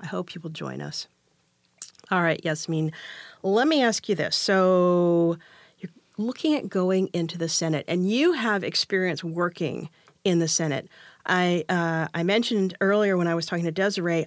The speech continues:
I didn't have a very happy experience working with legislators when I was at, with the Public Disclosure Commission. And I was really taken aback, especially in the Senate, to find out that there was some real pettiness. Like,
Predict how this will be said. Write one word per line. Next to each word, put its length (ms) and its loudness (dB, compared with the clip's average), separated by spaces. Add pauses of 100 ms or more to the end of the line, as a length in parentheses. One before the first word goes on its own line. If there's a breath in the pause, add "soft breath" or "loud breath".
(120)
I 180 -2
didn't 260 2
have 320 2
a 100 2
very 320 0
happy 360 0
experience 600 -2
working 280 -4
with 160 -4
legislators 800 -2
when 160 -2
I 160 -2
was 320 -4
at, 160 -6
with 160 -6
the 380 -4
Public 240 -6
Disclosure 420 -8
Commission. 480 -8 (520 loud breath)
And 100 2
I 40 2
was 140 0
really 340 0
taken 360 0
aback, 260 0
especially 460 -2
in 80 0
the 80 -2
Senate, 360 -4
to 80 -12
find 300 -4
out 280 -4
that 180 -10 (600 soft breath)
there 120 0
was 120 0
some 180 -2
real 120 0
pettiness. 680 -6
Like, 340 -4